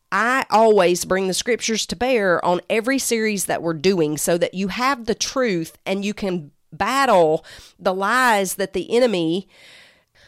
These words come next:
conquers you with over and over and over again. And that is the why of the Bible.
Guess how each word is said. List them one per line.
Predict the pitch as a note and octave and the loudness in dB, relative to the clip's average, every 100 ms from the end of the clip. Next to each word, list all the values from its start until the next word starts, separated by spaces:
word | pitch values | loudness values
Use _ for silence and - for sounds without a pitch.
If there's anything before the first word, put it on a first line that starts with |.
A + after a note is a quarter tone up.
| _ | _
conquers | - C4+ D#4+ B3+ F#3 | -4 -4 0 -2 -2
you | G3+ | 0
with | F3 F#3 - | 2 0 2
over | G3 A#3+ B3 B3+ | 2 2 2 0
and | G#3 | 0
over | - F#3+ F#3+ | 0 0 0
and | F#3 | -2
over | E3 F3+ F3+ | -2 -2 -2
again. | F3+ F3 E3 D3 - | -2 0 -2 -2 -4
And | E3+ | -4
that | F#3 G3 B3+ | -2 0 0
is | G#3+ F#3+ | 0 0
the | G#3 | -2
why | D#3+ D3+ F3 D#3 D3+ D#3+ - | -2 0 2 2 2 2 0
of | E3 | -2
the | D3+ | -2
Bible. | E3 F#3 F#3 C#3+ A2+ | 0 2 2 -2 -4